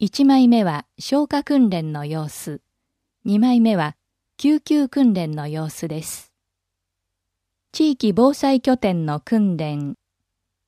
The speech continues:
避難所の開設運営のために、地域防災拠点の訓練に参加。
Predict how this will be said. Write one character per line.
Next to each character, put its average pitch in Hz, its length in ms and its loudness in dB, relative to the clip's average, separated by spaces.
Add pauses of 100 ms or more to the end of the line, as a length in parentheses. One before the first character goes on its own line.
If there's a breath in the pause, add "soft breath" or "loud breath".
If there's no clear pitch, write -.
(640)
避 - 160 0
難 302 280 4
所 294 120 2
の 262 140 4
開 240 220 0
設 226 420 0
運 277 320 4
営 262 140 6
の 233 180 4
た 226 140 -2
め 202 160 0
に、 151 220 -6 (1080)
地 311 180 0
域 233 180 0
防 247 200 2
災 269 260 0
拠 254 160 2
点 190 240 0
の 175 120 0
訓 247 260 6
練 165 260 0
に 143 120 -6
参 170 340 -6
加。 - 260 -8